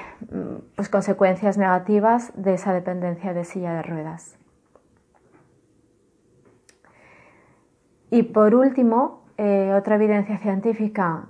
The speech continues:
que existe en relación a las personas que están en silla de ruedas y que pasan mucho tiempo encamadas y que finalmente pueden aparecer las lesiones por presión,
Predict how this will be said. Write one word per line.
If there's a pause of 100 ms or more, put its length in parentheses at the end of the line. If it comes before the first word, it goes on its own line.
que
existe
en
relación
a
las
personas
que
están
en
silla
de
ruedas (640)
y
que
pasan
mucho
tiempo
encamadas (720)
y
que
finalmente
pueden
aparecer
las
lesiones
por
presión,